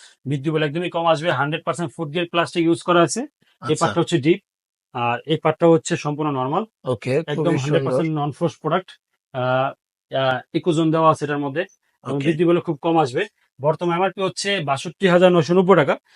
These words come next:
Speaker 1: আমরা এটা তো টোয়েন্টি ওয়ান পার্সেন্ট ডিসকাউন্ট দিচ্ছি, বাষট্টি হাজার নয়শো নব্বই ডিসকাউন্ট দিয়ে ঊনপঞ্চাশ হাজার নয়শো টাকা।
Speaker 2: ঊনপঞ্চাশ হাজার নয়শো
Speaker 1: নয়শো,
Speaker 2: টাকা,
Speaker 1: হ্যাঁ।
Speaker 2: আচ্ছা।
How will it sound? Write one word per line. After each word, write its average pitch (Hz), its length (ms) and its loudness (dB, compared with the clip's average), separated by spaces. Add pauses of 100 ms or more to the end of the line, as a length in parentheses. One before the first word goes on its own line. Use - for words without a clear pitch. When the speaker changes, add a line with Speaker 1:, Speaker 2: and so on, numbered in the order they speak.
(180)
Speaker 1:
আমরা 165 220 6
এটা 165 160 6
তো 202 160 6
টোয়েন্টি 190 440 2
ওয়ান 165 240 6
পার্সেন্ট 175 280 2
ডিসকাউন্ট 156 340 0
দিচ্ছি, 214 300 -4 (440)
বাষট্টি 147 360 2
হাজার 180 120 6
নয়শো 175 220 2
নব্বই 180 200 4
ডিসকাউন্ট 175 360 0
দিয়ে 190 120 4
ঊনপঞ্চাশ 180 380 -2
হাজার 170 160 2
নয়শো 139 200 2
টাকা। 104 180 -4 (240)
Speaker 2:
ঊনপঞ্চাশ 214 600 8
হাজার 220 240 6
নয়শো 185 260 6
Speaker 1:
নয়শো, 160 100 4
Speaker 2:
টাকা, 113 180 0
Speaker 1:
হ্যাঁ। - 340 -14
Speaker 2:
আচ্ছা। 131 320 -10